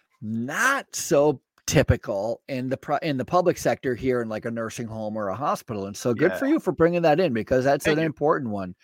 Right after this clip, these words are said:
Speaker 2: It really is. Yeah. It makes all the difference.
Speaker 1: Yeah. I, I really, I really like that. I like the idea of acknowledging.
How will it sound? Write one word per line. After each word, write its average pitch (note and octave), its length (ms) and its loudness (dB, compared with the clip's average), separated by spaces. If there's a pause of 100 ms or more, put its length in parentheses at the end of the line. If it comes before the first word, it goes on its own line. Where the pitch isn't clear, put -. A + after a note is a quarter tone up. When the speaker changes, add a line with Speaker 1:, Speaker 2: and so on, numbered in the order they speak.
(240)
Speaker 2:
It A#2+ 60 -2 (160)
really B2+ 240 0
is. B2 200 -4
Yeah. A#2+ 240 -4
It F#2 60 -10
makes A2+ 200 -10
all G#2+ 240 -4
the A#2 100 -10
difference. A2 440 -12 (480)
Speaker 1:
Yeah. C3+ 260 4
I, C#3 100 6
I C#3 220 6
really, D#3+ 540 6
I D3 80 2
really D3+ 360 6
like C3+ 220 6
that. - 120 -2
I D#3+ 100 4
like D#3 460 0
the C3+ 160 -2
idea B2+ 800 -4 (460)
of A#2 680 2 (1040)
acknowledging. A2+ 960 4